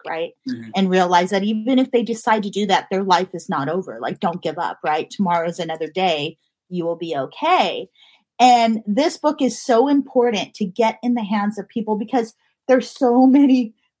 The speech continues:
Speaker 1: veterans, non-veterans, veteran spouses, um, kids that might be thinking about, um,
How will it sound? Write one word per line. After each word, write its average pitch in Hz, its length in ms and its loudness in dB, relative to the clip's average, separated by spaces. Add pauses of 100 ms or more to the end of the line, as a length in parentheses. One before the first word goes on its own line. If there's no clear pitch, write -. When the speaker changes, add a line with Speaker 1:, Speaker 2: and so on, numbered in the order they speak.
(360)
Speaker 1:
veterans, 233 580 0
non-veterans, 220 880 0
veteran 185 340 -6
spouses, 214 960 -4 (100)
um, 175 360 -10 (520)
kids 262 440 2
that 262 180 0
might 220 220 -2
be 233 180 -8
thinking 233 240 -4
about, - 220 -4 (340)
um, 196 540 -4